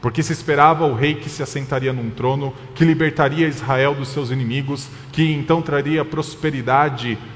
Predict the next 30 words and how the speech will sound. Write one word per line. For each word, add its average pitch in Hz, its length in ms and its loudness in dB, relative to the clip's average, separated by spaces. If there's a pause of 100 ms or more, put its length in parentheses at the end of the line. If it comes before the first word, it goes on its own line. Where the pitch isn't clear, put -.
riquezas 139 640 0
para 135 200 0
essa 120 180 -4
terra, 135 360 0
que 135 120 -6
nunca 170 280 -2
mais 160 340 0 (180)
haveria 143 420 0
opressão 147 500 -2
de 147 100 -6
outros 143 260 -8
povos. 135 540 2 (240)
Mas 147 160 6
é 170 80 4
nesse 175 240 0
momento 180 500 2
que - 120 -2
nós 160 180 -2
temos 170 320 0
talvez 160 320 0
a 156 60 0
grande 156 320 0
virada, 135 580 0 (500)
que 160 120 2
é - 20 -2
Cristo 196 540 -6
Jesus 160 420 -2
sendo 160 320 -4
comparado 135 640 -4
com 131 180 -8